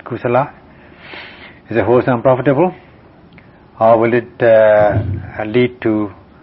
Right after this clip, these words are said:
wholesome benefits or profitable consequences? Or is it akusala, unwholesome, unprofitable? Will this lead to unwholesome benefits, unwholesome, uh, profit,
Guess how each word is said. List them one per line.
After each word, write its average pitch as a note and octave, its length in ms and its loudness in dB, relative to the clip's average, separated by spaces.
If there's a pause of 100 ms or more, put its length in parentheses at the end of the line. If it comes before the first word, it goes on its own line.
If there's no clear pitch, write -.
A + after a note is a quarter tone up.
(320)
wholesome A#2+ 600 -2 (600)
benefits B2 520 -2 (100)
or F#2 280 -16 (260)
profitable A#2 420 -2
consequences? B2+ 680 -10 (920)
Or G2+ 400 -2
is A2 180 -4
it B2+ 200 0 (260)
akusala, G2+ 680 -8
unwholesome, G2 580 -14
unprofitable? G#2 640 -6 (920)
Will G#2 200 0
this A2+ 240 0
lead A2 320 -4
to A2 200 -4
unwholesome G2+ 580 -8
benefits, G2 400 -8 (280)
unwholesome, F#2+ 580 -12 (460)
uh, F2+ 340 -12 (120)
profit, G#2 320 -4